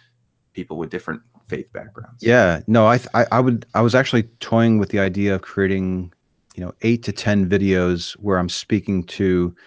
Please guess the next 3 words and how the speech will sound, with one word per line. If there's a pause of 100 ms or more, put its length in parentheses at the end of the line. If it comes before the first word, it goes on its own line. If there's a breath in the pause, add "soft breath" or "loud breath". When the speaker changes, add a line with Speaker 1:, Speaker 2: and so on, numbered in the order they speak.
(1160 soft breath)
Speaker 2:
either
Muslims
or,